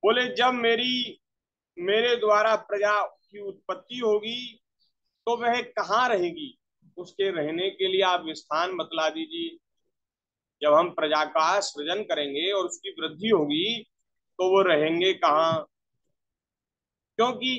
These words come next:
इस समय जीवों का जो निवास स्थान, मनुष्यों का जो निवास स्थान पृथ्वी है,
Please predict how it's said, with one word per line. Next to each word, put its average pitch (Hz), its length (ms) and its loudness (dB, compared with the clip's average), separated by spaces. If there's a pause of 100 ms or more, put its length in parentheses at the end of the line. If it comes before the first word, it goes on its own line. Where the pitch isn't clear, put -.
इस 233 180 -4
समय 226 500 0
जीवों 208 520 -4
का 233 220 0
जो 202 160 0
निवास 185 540 0
स्थान, 175 420 -6
मनुष्यों 202 540 -4
का 220 180 2
जो 208 140 2
निवास 180 500 0
स्थान 170 460 -6
पृथ्वी 170 460 -10
है, 185 380 0